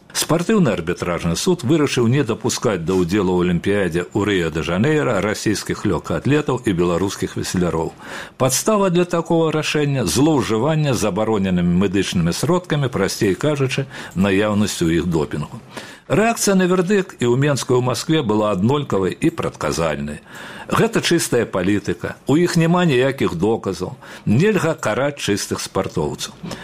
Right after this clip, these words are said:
Некаторыя палітычныя і спартовыя дзеячы і ў Расіі, і ў Беларусі ў сваіх каментарах зайшлі даволі далёка. Так, у заяве Владзіміра Пуціна ўжываюцца такія выразы.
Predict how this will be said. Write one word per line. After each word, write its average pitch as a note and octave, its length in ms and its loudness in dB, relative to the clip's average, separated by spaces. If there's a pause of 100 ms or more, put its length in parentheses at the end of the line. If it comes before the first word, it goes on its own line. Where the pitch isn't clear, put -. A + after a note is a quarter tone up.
(140)
Некаторыя G3+ 560 2
палітычныя G3 640 2
і - 40 -2
спартовыя B2+ 600 0
дзеячы A#2 560 2
і G#2+ 80 0
ў F#2+ 80 4
Расіі, G#2 400 2
і G2 80 4
ў F#2+ 80 4
Беларусі A#2+ 560 2
ў F2+ 80 2
сваіх G2+ 400 0
каментарах A2+ 640 0
зайшлі G2+ 400 0
даволі G2 400 2
далёка. G2 560 -2 (480)
Так, A3 240 0
у D3 80 0
заяве B2 480 2
Владзіміра G#2+ 640 0
Пуціна D#3 400 0
ўжываюцца A2 640 0
такія G#2+ 400 0
выразы. E2+ 480 -2